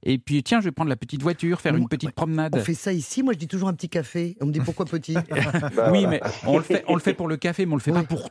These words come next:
Speaker 1: tout.
Speaker 2: Ah oui.
Speaker 1: Et vous avez remarqué ça, Cyril, là-bas ?
Speaker 3: Oui, oui, alors bon, c'est, c'est très connu. D'ailleurs, c'est pour ça que les gens, euh, au Costa Rica, les, le,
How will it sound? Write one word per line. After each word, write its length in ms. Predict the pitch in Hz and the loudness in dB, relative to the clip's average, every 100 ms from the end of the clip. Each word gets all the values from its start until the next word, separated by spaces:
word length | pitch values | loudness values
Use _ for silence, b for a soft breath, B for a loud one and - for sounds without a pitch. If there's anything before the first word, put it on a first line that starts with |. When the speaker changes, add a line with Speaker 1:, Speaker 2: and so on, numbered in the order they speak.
| _ | _
Speaker 1:
tout. 180 | - 240 - - | 2 2 0 -6
Speaker 2:
Ah 80 | 151 | -4
oui. 140 | 165 | -2
Speaker 1:
Et 60 | 143 | 0
vous 60 | 131 | 2
avez 120 | 180 | 2
remarqué 380 | 180 180 - 311 | 2 -2 2 0
ça, 220 | - 180 | 2 0
Cyril, 360 | - 139 123 113 | 0 -2 0 2
là-bas ? 300 | 95 90 90 _ _ _ _ _ _ _ _ - B B - | 2 0 -2 _ _ _ _ _ _ _ _ -20 B B -4
Speaker 3:
Oui, 140 | 151 | -2
oui, 200 | 175 208 | 0 2
alors 220 | 156 113 | 2 2
bon, 140 | 110 123 | 2 2
c'est, 220 | 117 92 | 4 2
c'est 160 | - 107 | 2 0
très 160 | 117 | 2
connu. 180 | 135 143 | 2 2
D'ailleurs, 240 | 135 147 | 2 2
c'est 100 | 151 | 0
pour 80 | 120 | -2
ça 140 | 143 151 | 0 0
que 100 | 117 | 0
les 100 | 110 | 0
gens, 520 | 117 135 143 143 - | 2 2 0 0 2
euh, 260 | 98 90 85 | 2 2 2
au 120 | 117 | 0
Costa 280 | 117 127 - | 0 0 2
Rica, 340 | 117 113 135 147 | 0 2 0 2
les, 160 | 95 | 0
le, 160 | 82 | 0